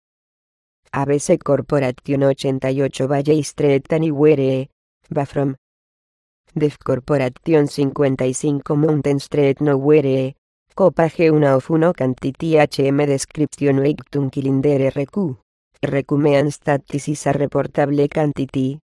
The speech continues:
Fosgene, dos punto tres, U N mil setenta y seis Poison, Inhalation Hazard, Sonea, Fosgene is the proper ship name from column dos of the hazardous material stable.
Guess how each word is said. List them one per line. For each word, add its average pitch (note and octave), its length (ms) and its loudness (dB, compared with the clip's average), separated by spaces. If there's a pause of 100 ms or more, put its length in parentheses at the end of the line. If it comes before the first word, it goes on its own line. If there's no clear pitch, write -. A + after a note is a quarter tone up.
(880)
Fosgene, C3+ 720 -2 (420)
dos D3+ 280 4
punto C#3 420 0
tres, B2 460 -4 (380)
U D#3 80 4
N D3 200 0
mil C#3+ 240 -2
setenta C#3+ 560 0
y B2+ 80 -2
seis C3+ 320 -2
Poison, B2 680 -4 (400)
Inhalation C#3 640 0
Hazard, C#3+ 520 -2 (400)
Sonea, D3 580 2 (420)
Fosgene D3+ 600 0
is C3 200 -2
the D#3 120 4
proper D3 340 0
ship C3+ 300 -4
name C3+ 400 0
from C3 300 -2
column D3+ 520 0
dos C#3+ 240 -2
of B2+ 160 -6
the C3 140 0
hazardous C#3 600 -2
material C#3+ 600 0
stable. B2+ 560 -6